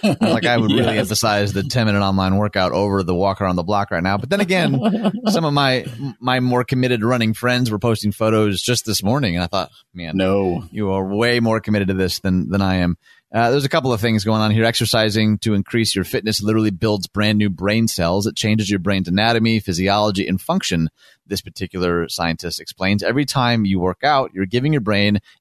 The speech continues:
Speaker 2: a neurochemical bubble bath, and these regular bubble baths can also help protect your brain in the long term from conditions like Alzheimer's and dementia." This sounds great,
Speaker 1: Mm.
Speaker 2: but it's hard to turn those long-term benefits into motivation to get up and do something every day.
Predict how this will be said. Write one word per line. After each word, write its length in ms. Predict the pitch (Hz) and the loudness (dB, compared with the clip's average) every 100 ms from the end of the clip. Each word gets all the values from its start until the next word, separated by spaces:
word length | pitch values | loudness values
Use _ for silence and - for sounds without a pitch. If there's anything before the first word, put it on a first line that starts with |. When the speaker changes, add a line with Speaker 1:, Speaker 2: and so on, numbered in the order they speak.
| - | -4
Speaker 2:
a 100 | 101 | 0
neurochemical 960 | 98 113 147 156 151 131 120 - 139 | 2 2 2 2 0 -2 -2 -2 -2
bubble 240 | 113 127 123 | 0 0 0
bath, 420 | 87 85 90 - _ _ - | 0 0 0 -4 _ _ -4
and 100 | 107 | -2
these 180 | 110 90 | 0 0
regular 320 | 113 131 131 | 0 2 2
bubble 200 | 139 170 | 2 0
baths 380 | 110 87 92 - | 2 0 0 -2
can 140 | 110 | -2
also 320 | - 117 160 | 0 0 2
help 160 | 113 107 | 0 0
protect 340 | 98 - 120 | -4 -4 -4
your 80 | 131 | -2
brain 280 | 95 101 101 | 0 0 0
in 100 | - 92 | 0 0
the 60 | |
long 320 | 92 117 185 | 2 2 0
term 240 | 196 104 92 | 0 0 0
from 180 | 95 92 | -2 -6
conditions 400 | 95 90 - 87 | -4 -4 -2 -4
like 120 | 95 | -4
Alzheimer's 600 | - 139 147 139 131 123 - | -2 -2 0 0 0 -4 -4
and 260 | 110 110 101 | -2 0 0
dementia." 540 | 98 98 87 76 64 _ _ - _ | 0 0 0 -4 -6 _ _ -20 _
This 140 | 131 127 | -4 -2
sounds 240 | 147 123 | 0 0
great, 240 | 107 180 | 0 -2
Speaker 1:
Mm. 20 | - | -2
Speaker 2:
but 80 | |
it's 120 | 104 - | -4 -2
hard 240 | 123 127 | 0 0
to 40 | 127 | 0
turn 220 | 131 117 | 0 0
those 180 | 107 101 | 0 0
long-term 440 | 104 98 - 92 | 0 0 0 0
benefits 400 | 107 104 98 - | 2 0 -2 -6
into 240 | - 98 | -6 -2
motivation 640 | 95 92 85 123 147 95 87 | 0 0 0 0 0 0 -2
to 100 | 85 | -6
get 160 | 85 | -6
up 220 | 82 107 - | -2 -2 -4
and 120 | 95 | -6
do 160 | 90 98 | -2 -2
something 380 | - 90 - 85 | -2 -4 -6 -10
every 220 | 78 80 | -10 -10
day. 300 | 80 90 76 | -4 -2 -2